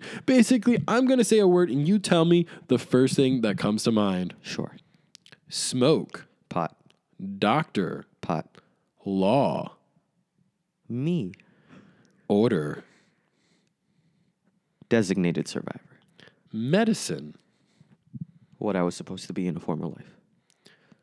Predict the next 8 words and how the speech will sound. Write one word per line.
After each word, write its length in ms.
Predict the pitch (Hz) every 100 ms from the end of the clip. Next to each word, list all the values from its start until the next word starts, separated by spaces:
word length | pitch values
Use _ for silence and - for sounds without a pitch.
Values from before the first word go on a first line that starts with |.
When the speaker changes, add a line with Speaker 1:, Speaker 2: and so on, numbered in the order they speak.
| _
Speaker 1:
College. 800 | - 120 131 123 82 78 - - _ _ _ _ _ _ _ _ _ _ _ _ _ _
Speaker 2:
U 140 | - 170
C 220 | - 156
L 180 | 147 113
A. 100 | 69 - _ _ _ _ _ _ _ _ _ _ _ _
Speaker 1:
Friends. 800 | _ 277 196 107 90 87 - - _ _ -
Speaker 2:
Your 120 | 87
mom. 400 | 76 80 78 73